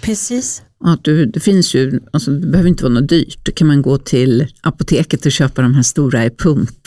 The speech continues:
Speaker 1: Ja.
Speaker 2: Vad heter de? Canoderm och
Speaker 1: Ja.
Speaker 2: allt
Speaker 1: Och det
Speaker 2: som
Speaker 1: tror jag
Speaker 2: fun-
Speaker 1: man kan få utskrivet också
Speaker 2: Ja,
Speaker 1: faktiskt.
Speaker 2: absolut. Men, men det finns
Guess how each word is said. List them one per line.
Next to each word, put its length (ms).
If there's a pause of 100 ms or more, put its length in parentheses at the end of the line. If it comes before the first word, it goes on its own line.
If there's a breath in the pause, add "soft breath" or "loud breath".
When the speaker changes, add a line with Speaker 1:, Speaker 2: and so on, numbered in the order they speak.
Speaker 1:
Ja. 260 (400)
Speaker 2:
Vad 100
heter 140
de? 140
Canoderm 720
och 160
Speaker 1:
Ja. 180
Speaker 2:
allt 440
Speaker 1:
Och 100
det 60
Speaker 2:
som 140
Speaker 1:
tror 220
jag 60
Speaker 2:
fun- 20
Speaker 1:
man 140
kan 120
få 120
utskrivet 520
också 120
Speaker 2:
Ja, 280
Speaker 1:
faktiskt. 320
Speaker 2:
absolut. 720
Men, 140
men 360
det 60
finns 600